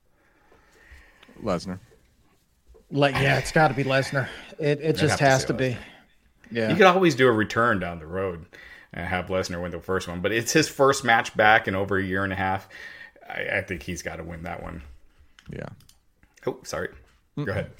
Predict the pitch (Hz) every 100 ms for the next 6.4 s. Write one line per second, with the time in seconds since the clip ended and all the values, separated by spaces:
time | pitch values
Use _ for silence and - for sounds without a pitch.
0 | - - 80 76 - 110 120 117 117 104
1 | 104 104 117 131 - 135 123 117 - 143
2 | 127 113 113 113 107 107 107 110 98 104
3 | 101 - - - _ 90 98 101 - 101
4 | 95 - 82 92 110 104 107 104 101 -
5 | - - - - - 151 139 120 - 95
6 | 107 95 92